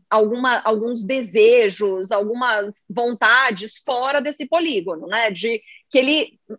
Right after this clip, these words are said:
de vez em quando, ele gostaria de também praticar isso, receber isso. E a gente vê também um usuário, principalmente hoje, dependendo dos bairros aqui de São Paulo, né, na cidade de São Paulo, pegando como exemplo,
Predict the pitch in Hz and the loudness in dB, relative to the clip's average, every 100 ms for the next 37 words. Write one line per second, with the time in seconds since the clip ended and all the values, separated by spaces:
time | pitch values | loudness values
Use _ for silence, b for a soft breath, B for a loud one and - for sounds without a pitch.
0 | - 185 247 240 262 269 262 220 226 240 | -6 -2 2 2 2 0 0 2 4 2
1 | 254 262 240 214 226 240 - 311 302 208 | 0 -2 0 0 -2 -2 0 0 2 2
2 | 208 226 269 254 233 - - 240 190 226 | 0 -4 -6 -2 -2 -4 0 0 0 -4
3 | 202 208 220 220 220 269 208 - - b | -6 -2 -2 -2 -2 -2 -4 -10 -16 b
4 | b - 480 262 269 254 214 226 233 208 | b -6 -2 -2 -2 0 0 0 -2 0
5 | 220 226 226 233 202 190 208 240 202 185 | -2 -2 -8 -2 0 2 4 4 2 0
6 | 208 262 - 208 208 208 202 208 202 185 | -6 -8 -6 -4 -4 -2 0 0 0 -6
7 | b b 190 208 202 202 233 226 202 196 | b b -2 2 2 2 0 0 0 -2
8 | 170 185 214 214 196 175 - - 180 - | -2 2 2 0 -4 -6 -10 -6 -6 -4
9 | - 254 196 190 - 185 - 185 196 226 | -4 -2 -2 -4 -6 -14 -4 0 2 2
10 | 208 180 175 196 208 185 175 175 190 190 | 2 -2 -4 -4 -4 -8 -12 -2 0 0
11 | 175 - 175 170 190 196 226 202 170 202 | -4 -10 -12 -8 -2 0 2 0 0 0
12 | 196 190 190 175 175 196 214 233 226 180 | 0 -2 -2 -2 -2 2 2 0 -2 -4